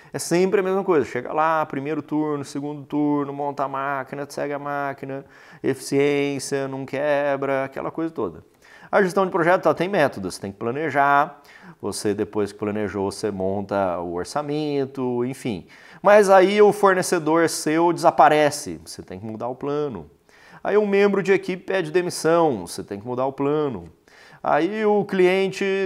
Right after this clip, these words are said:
tem uma mudança, você tem que mudar o plano. Então, a gestão de projetos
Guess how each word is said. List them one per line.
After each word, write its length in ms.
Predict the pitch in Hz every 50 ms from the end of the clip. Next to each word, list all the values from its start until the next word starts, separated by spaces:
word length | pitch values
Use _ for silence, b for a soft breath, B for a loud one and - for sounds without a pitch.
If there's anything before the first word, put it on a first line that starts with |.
| 175 147
tem 100 | - 180
uma 160 | 175 175 175 175
mudança, 560 | 175 175 175 185 185 185 175 - - 123 104
você 180 | 101 101 -
tem 140 | - 127 127
que 100 | 120 -
mudar 220 | 139 139 139 139 147
o 80 | 139
plano. 640 | 131 135 139 143 151 156 151 135 107 98 95 87 85 87 b b b b b b _
Então, 500 | 120 113 - - 139 139 143 156 160 156 b b b b b b
a 200 | - - 120 135 135
gestão 680 | 127 147 143 131 - - - _ - 127 135 135 139
de 100 | 131 123
projetos 720 | - 139 139 139 127 117 117 117 120 120 - - - -